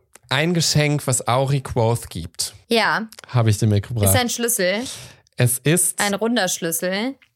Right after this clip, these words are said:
Speaker 1: auch ein Schlüssel, aber das ist die Stelle, die hab ich dir nicht mitgebracht, sondern hier bringt sie ihm einen Ring mit.
Speaker 2: Ah.
Speaker 1: Quoth bringt ihr eine Flasche Honigwein mit.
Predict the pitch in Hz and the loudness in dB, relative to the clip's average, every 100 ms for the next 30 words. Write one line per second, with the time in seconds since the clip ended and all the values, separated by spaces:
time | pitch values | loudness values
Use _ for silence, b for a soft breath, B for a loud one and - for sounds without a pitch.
0 | _ 135 196 - 156 156 160 143 131 131 | _ 2 2 2 0 2 0 2 2 4
1 | 131 127 131 135 151 - 143 131 123 135 | 2 2 2 0 -4 -6 -8 -8 -6 -4
2 | 127 143 131 131 131 123 135 120 139 135 | 0 2 2 2 2 2 2 2 0 0
3 | 127 127 120 123 117 110 110 107 - - | 0 0 2 0 2 2 2 -2 -6 0
4 | 117 131 135 139 - 104 120 98 107 104 | 2 2 2 0 -2 -2 0 2 2 2
5 | 127 127 104 87 - - - B B B | 4 4 2 0 -6 -14 -14 B B B
6 | - 226 311 349 302 233 190 175 160 151 | -2 0 0 -2 -4 -4 -4 -6 -10 -14
7 | B B _ _ B B B B B B | B B _ _ B B B B B B
8 | B B _ _ - 143 147 196 - 131 | B B _ _ 0 2 4 2 -2 0
9 | 139 165 - 139 147 147 143 - 131 127 | 2 2 0 2 4 4 2 2 2 2
10 | - 117 - 113 101 147 151 117 95 - | 2 2 4 4 6 6 6 6 2 2
11 | 98 85 76 82 - - - | 0 0 -4 -8 -8 -10 -12